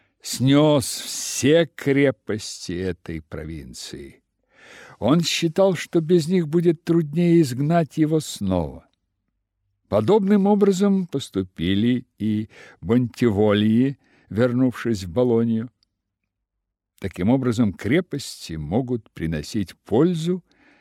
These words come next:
в зависимости от обстоятельств. При этом, выигрывая в одном, ты теряешь в другом. Об этом можно рассуждать следующим образом. Государь, которого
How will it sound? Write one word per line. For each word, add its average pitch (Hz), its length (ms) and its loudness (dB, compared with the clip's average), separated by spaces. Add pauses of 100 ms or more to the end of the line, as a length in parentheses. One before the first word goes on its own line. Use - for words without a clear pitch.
(360)
в 76 60 -14
зависимости 170 920 -2
от 170 220 -2
обстоятельств. - 1200 -6 (500)
При 123 160 4
этом, 165 460 4
выигрывая 160 840 6
в 123 60 2
одном, 165 580 2 (160)
ты 190 340 4 (120)
теряешь 147 800 2
в - 100 -12
другом. 117 540 -2 (1120)
Об 98 220 -2
этом 120 260 0
можно 110 340 0
рассуждать 98 760 -6 (340)
следующим 85 640 -6
образом. 78 440 -10
Государь, 117 600 -2
которого 110 640 -6